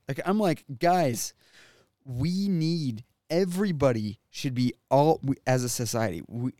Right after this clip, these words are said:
like, I wish President Biden would say, like, 'All hands on deck, America.' Like, we need to in-, create and commercialize and operationalize nuclear fusion."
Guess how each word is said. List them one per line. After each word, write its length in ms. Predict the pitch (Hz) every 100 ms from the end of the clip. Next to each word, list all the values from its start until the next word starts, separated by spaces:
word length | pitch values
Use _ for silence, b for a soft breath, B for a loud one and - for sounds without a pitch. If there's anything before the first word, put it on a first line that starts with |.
| -
like, 320 | 123 107 - _
I 120 | 135
wish 360 | 170 165 151 -
President 360 | 127 120 147 127
Biden 380 | 117 113 113 - -
would 100 | 101
say, 320 | 120 110 104
like, 320 | 101 101 - b b b _
'All 300 | - 127 170
hands 380 | 165 151 151 151
on 200 | 143 135
deck, 480 | 117 117 151 - - _
America.' 580 | 135 147 160 - 170 170
Like, 220 | 127 107 b b b -
we 460 | 117 120 143 160
need 400 | 165 139 143 143
to 180 | - 131 110 _ _ _
in-, 200 | 131 127 - _
create 680 | - 147 135 123 131 165 -
and 240 | 131 123 -
commercialize 880 | 127 113 127 135 160 147 147 151 123
and 180 | 113 -
operationalize 1120 | - - 117 117 135 160 151 156 180 185 - b b b b _ -
nuclear 640 | 120 127 131 127 131 123
fusion." 540 | 113 113 110 95 101